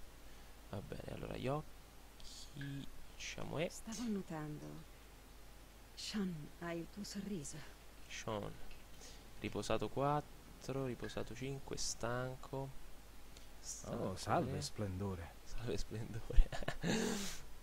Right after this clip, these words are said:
Speaker 1: Stanco cinque, prominente, prominente due.
Speaker 2: I tuoi occhi sono la parte di te che preferisco.
Speaker 1: Ma io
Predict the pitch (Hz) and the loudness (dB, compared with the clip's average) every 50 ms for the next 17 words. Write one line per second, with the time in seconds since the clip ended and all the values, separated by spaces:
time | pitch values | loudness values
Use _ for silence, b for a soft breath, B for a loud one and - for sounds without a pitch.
0 | - - - - - - - - - 123 123 120 - - - - 113 107 - - | -8 -10 -10 2 12 12 12 12 12 12 12 12 4 2 4 4 2 2 2 -2
1 | - 156 170 170 170 170 - - - 113 - - - 135 139 139 135 123 120 120 | -2 0 0 0 0 0 -2 0 2 0 2 2 2 2 2 2 2 2 2 2
2 | 127 131 131 135 135 135 135 135 - - - - - - - 123 - - - 117 | 2 2 0 0 -2 -4 -6 -8 -10 -14 -14 -12 -10 -2 -2 -2 0 0 0 0
3 | 120 120 127 135 139 139 139 139 - - 120 117 123 123 131 135 135 135 135 - | 0 0 0 0 0 -2 -4 -4 -4 -2 2 2 2 2 2 -2 -2 -2 -2 -2
4 | - - - - - - - - - - - - - - - - - - - - | -4 -4 -6 -10 -14 -14 -14 -14 -14 -16 -16 -16 -16 -16 -16 -16 -16 -16 -16 -14
5 | - - - - - - - - - - - - - - - - - - - - | -16 -14 -14 -14 -16 -14 -14 -14 -14 -14 -12 -12 -10 -10 -10 -10 -12 -12 -14 -16
6 | - - - - - - - - - - - - - - - - - - 220 214 | -16 -16 -16 -16 -16 -14 -12 -12 -12 -12 -14 -14 -14 -12 -14 -12 -10 -6 -6 -4
7 | - 240 254 247 247 214 160 - - - - 135 135 - - - - - - - | -2 0 2 2 2 2 0 -2 -6 -10 -10 -10 -10 -10 -12 -12 -14 -14 -12 -12
8 | - - - - - - - - - 180 165 170 170 165 - 180 170 - - 165 | -12 -12 -12 -14 -12 -12 -10 -6 -2 0 2 2 2 2 2 2 0 0 -2 -4
9 | 143 151 - - 165 151 143 - - 139 - 135 - - 139 - 107 - - - | -4 -4 -4 -2 -2 -2 -4 -6 -10 -10 -10 -10 -8 -8 -8 -8 -8 -10 -10 -10
10 | - - - - - - - - - - - - - - - - - - - - | -12 -14 -14 -12 -12 -10 -10 -10 -10 -10 -12 -14 -14 -16 -16 -16 -14 -14 -14 -14
11 | - - - - - - - - - - - - - - - - - - - - | -14 -14 -14 -16 -16 -16 -16 -16 -16 -14 -14 -14 -14 -14 -16 -16 -16 -16 -16 -16
12 | - - - - - - - - B B B B B B B B B - 185 170 | -16 -16 -16 -16 -14 -10 -8 -6 B B B B B B B B B 8 8 8
13 | - - - 156 135 120 - | 8 8 8 10 10 10 8